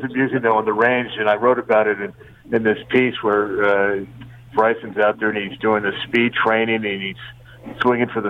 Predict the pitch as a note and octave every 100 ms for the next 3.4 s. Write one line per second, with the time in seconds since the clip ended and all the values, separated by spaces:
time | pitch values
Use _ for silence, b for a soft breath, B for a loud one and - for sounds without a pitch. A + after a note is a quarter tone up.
0 | - A2 A2 - A2 G2 - G#2+ G#2+ G2+
1 | - G#2 G#2+ G#2+ - - A2 G#2+ A2 B2+
2 | F3+ A#2+ G#2+ - - - - B2+ G#2+ G#2+
3 | G#2+ G#2 G#2+